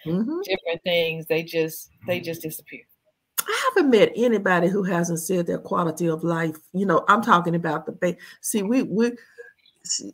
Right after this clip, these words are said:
Speaker 1: let's not talk about the hardwood floors, the granite countertops, and the dishwasher, okay? And the internet being strong and blah, blah, blah. You get over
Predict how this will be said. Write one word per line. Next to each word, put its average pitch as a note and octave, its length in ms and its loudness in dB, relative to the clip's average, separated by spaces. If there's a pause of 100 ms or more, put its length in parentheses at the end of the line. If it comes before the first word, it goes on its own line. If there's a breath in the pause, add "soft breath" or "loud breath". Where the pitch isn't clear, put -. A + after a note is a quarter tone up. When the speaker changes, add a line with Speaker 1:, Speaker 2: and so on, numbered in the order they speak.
(140)
Speaker 1:
let's A3+ 260 0
not C4 220 4
talk C4 280 4
about G#3+ 260 2
the F#3+ 80 -4
hardwood F#3+ 500 2
floors, F3 380 4
the - 60 -6
granite E3 340 0
countertops, E3 640 -4
and F3 120 -2
the D#3+ 60 -6
dishwasher, - 800 -4 (180)
okay? F#3 560 0
And F3 140 2
the F3+ 60 -2
internet A#2 680 -2
being A#2 200 -2
strong C#3+ 760 -2
and F#2 160 -6
blah, D#3 220 4
blah, D3+ 340 2
blah. - 280 0 (1500 soft breath)
You F#3+ 120 -6
get E4 200 6
over B3+ 200 8